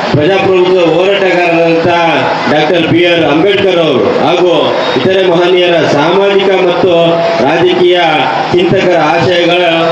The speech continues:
ನಮ್ಮ ನಿಮ್ಮೆಲ್ಲರಿಗೂ ಪ್ರೇರಣೆಯಾಗಿದೆ. ಕಾಯಕ ಜೀವಿಗಳ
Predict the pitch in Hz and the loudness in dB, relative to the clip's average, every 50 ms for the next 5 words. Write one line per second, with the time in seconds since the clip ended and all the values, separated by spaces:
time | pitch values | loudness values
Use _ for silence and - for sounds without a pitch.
0 | 165 - - - 151 170 170 170 170 170 170 170 165 160 165 165 165 165 165 165 | -2 -2 -2 -2 0 0 0 0 0 0 0 0 0 0 0 2 2 2 2 0
1 | 165 160 156 156 156 160 160 156 151 147 139 131 120 98 92 92 - - - - | 0 0 0 0 0 0 0 0 0 0 0 0 0 0 0 -2 -2 -2 -4 -4
2 | - - - - - - - - 139 147 165 185 190 185 196 185 180 170 151 175 | -4 -4 -6 -6 -6 -6 -4 -4 -2 -2 0 0 0 0 0 0 0 0 0 2
3 | 185 185 - - 180 185 180 | 2 2 2 2 2 2 0